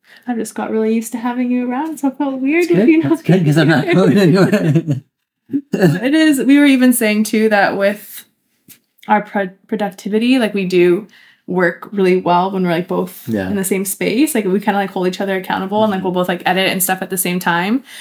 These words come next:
Speaker 2: Yeah.
Speaker 1: But I don't wanna become, like, too reliant on that 'cause, like, what if one day you go on, like, a big, like, work trip and you're not with me and I just, like, sit here and do nothing?
Speaker 2: Yeah. I, though I feel like you do know how to be independent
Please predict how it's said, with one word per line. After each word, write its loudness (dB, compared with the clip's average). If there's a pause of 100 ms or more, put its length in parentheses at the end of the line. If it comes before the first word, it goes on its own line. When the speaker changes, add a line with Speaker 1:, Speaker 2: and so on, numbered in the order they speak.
(120)
Speaker 2:
Yeah. -18
Speaker 1:
But 4
I 2
don't 0
wanna 2
become, -2
like, -4
too -6
reliant -2
on -4
that -4
'cause, -4
like, -8
what -6
if -8 (440)
one 0
day 0
you 0
go -6
on, -2
like, -2
a -6
big, -6
like, -4
work -6
trip -4
and -6
you're -4
not -8
with -8
me -2
and 0
I -6
just, -8
like, -8
sit -10
here -6
and -6
do -6
nothing? -10 (120)
Speaker 2:
Yeah. -2 (360)
I, 0 (220)
though 4
I 0
feel -2
like 0
you 4
do 0
know -2
how -6
to -4
be -4
independent -10